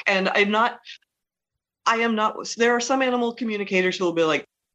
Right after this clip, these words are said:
"I'm gonna do everything to keep this dog in the home," and whatever. But if it's really a better situation for the dog to be elsewhere, I'm perfectly happy to tell someone that. I'm not going to make someone feel guilty because they decided that it's just not going to work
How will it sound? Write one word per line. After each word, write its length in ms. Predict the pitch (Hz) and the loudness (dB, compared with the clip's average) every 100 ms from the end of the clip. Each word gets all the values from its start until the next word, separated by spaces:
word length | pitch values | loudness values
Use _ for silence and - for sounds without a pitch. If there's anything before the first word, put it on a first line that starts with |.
| - - | -14 -4
"I'm 60 | |
gonna 160 | 180 175 | -2 0
do 180 | 160 160 | 2 4
everything 340 | 220 247 226 | 4 2 0
to 60 | 196 | -2
keep 160 | 202 | -4
this 140 | 170 160 | -4 0
dog 240 | 214 240 | 2 4
in 60 | 233 | 2
the 80 | 214 | 2
home," 320 | 208 202 202 | 2 2 2
and 260 | 165 156 - | 0 -2 -6
whatever. 340 | - 196 196 202 | -6 -2 -2 0
But 160 | 220 | 0
if 140 | 208 214 | 0 -2
it's 180 | 254 240 | -4 -2
really 640 | 262 302 254 220 220 - _ _ _ _ _ _ - | 0 0 2 0 -2 -8 _ _ _ _ _ _ -2
a 40 | |
better 360 | 196 180 214 240 | 0 2 2 0
situation 720 | 240 202 208 185 180 180 220 | 0 -4 -2 0 0 -2 -6
for 140 | 220 | -4
the 100 | 180 | -2
dog 300 | 175 180 185 | 2 2 2
to 60 | - | -2
be 220 | 175 180 | -6 -4
elsewhere, 600 | - 180 - 226 233 254 247 _ _ _ | -2 -2 -2 0 0 0 -4 _ _ _
I'm 180 | - 262 | -2 -2
perfectly 480 | 233 277 254 - 175 | 2 0 0 0 0
happy 340 | 160 160 160 | 0 -2 -2
to 100 | 135 | -6
tell 220 | 139 143 143 | -6 -4 -4
someone 440 | - 107 92 82 | -4 -6 -6 -6
that. 240 | 80 82 - | -2 -2 -2
I'm 120 | 147 | -2
not 240 | 165 - | -2 -2
going 240 | 160 151 143 | 0 0 0
to 320 | - 139 131 _ _ - | 0 -2 -2 _ _ -6
make 100 | 160 | -4
someone 220 | 156 185 175 | -2 -2 0
feel 160 | 196 | 0
guilty 460 | 170 160 175 175 156 | 2 2 2 0 -2
because 300 | 151 151 151 | -2 -2 -2
they 100 | 151 | -2
decided 520 | 139 - 131 135 135 | -4 -4 -2 -2 -2
that 180 | 135 120 | -2 -2
it's 220 | 151 151 | -4 -6
just 320 | - 160 139 - | -6 -6 -6 -4
not 180 | 135 - | -6 -4
going 220 | 131 123 | -4 -4
to 80 | 123 | -6
work 220 | 85 | -8